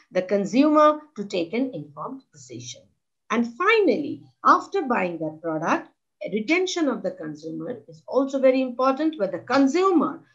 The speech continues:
will happily refer this product to other people as well. Next model, the dagmar model. Now, the dagmar is an acronym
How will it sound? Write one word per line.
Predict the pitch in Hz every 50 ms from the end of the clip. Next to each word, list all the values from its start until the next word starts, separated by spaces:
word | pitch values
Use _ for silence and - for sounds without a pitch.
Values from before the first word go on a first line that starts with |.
| _ _ _ -
will | 202 226 226 233 240 - - - _ _ - -
happily | 220 247 285 285 - - 392 381 339 240 180 165 - - - _ _ _
refer | - 156 196 262 277 269 - 370 370 254 196
this | 202 202 -
product | - - 190 165 165 160 165 190 233 - _ _ _ -
to | 269 294 - -
other | - - - 175 185 233 - -
people | - 277 135 - - - - - - -
as | - 113 95 - - - _
well. | - - - _ _ _ _ _ _ _ _ _ _ _ _ _ _ _ _ _ _ _ _ _ _ _ _ _ -
Next | 190 254 269 269 - - -
model, | 151 135 131 131 123 - - - _ - -
the | - -
dagmar | - - - 170 143 135 131 143 147 147 147 135
model. | 117 104 - - - _ _ _ _ _ _ _ _ - - - _ _ _ _
Now, | 233 247
the | 233 220 233
dagmar | 196 - 214 220 220 233 226 269 294 330 349 370 370 - -
is | 208 185 175
an | 185 185 185
acronym | - 156 - - - 180 170 170 165 165 175 202 285 392